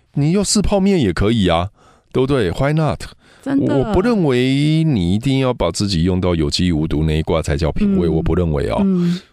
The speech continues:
Speaker 1: 我认为，就算今天晚上我要吃乖乖，对不对？
Speaker 2: 乖乖现在也好多奇怪的味道。
Speaker 1: 我吃零嘴。对啊，那我们就回去，你吃完味道之后，那你要不要问自己一件事？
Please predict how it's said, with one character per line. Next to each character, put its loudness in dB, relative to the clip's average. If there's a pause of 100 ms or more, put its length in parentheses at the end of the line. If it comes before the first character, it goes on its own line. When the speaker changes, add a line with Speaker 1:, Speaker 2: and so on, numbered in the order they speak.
(120)
Speaker 1:
我 -2
认 0
为， 0 (260)
就 0
算 -2
今 0
天 0
晚 0
上 -2
我 0
要 2
吃 -4
乖 -2
乖， -2 (640)
对 -2
不 0
对？ 0 (380)
Speaker 2:
乖 0
乖 2
现 2
在 2
也 0
好 0
多 0
奇 -2
怪 0
的 0
味 0
道。 -2
Speaker 1:
我 2
吃 -2
零 -12
嘴。 2
对 4
啊， 0 (280)
那 0
我 -6
们 0
就 0
回 -2
去， -2 (380)
你 0
吃 0
完 2
味 0
道 -2
之 0
后， 0
那 -2
你 0
要 0
不 0
要 2
问 0
自 -4
己 -2
一 0
件 0
事？ -4